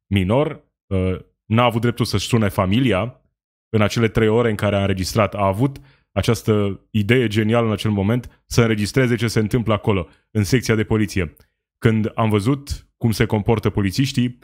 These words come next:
atunci când e vorba despre o, niște oameni simpli. Și sigur, dacă acești tineri, cei trei, sunt vinovați,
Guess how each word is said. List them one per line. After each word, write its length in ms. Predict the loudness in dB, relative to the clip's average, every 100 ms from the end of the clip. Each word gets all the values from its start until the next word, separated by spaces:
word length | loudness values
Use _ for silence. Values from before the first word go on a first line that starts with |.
| _ _
atunci 280 | -4 -2 -2
când 280 | -2 -2 0
e 80 |
vorba 200 | 0 0
despre 260 | -2 0 0
o, 100 | 0
niște 220 | -2 0
oameni 240 | 0 0 0
simpli. 400 | -2 -2 -6 _ _ _ _
Și 120 | -2
sigur, 420 | 0 0 -2 -6
dacă 280 | 0 0 0
acești 460 | -2 0 -4 -8 _ _ _
tineri, 320 | 0 0 0
cei 180 | 0 -2
trei, 300 | 0 -2 -2
sunt 200 | -2 -2
vinovați, 540 | 0 0 -2 -4 -6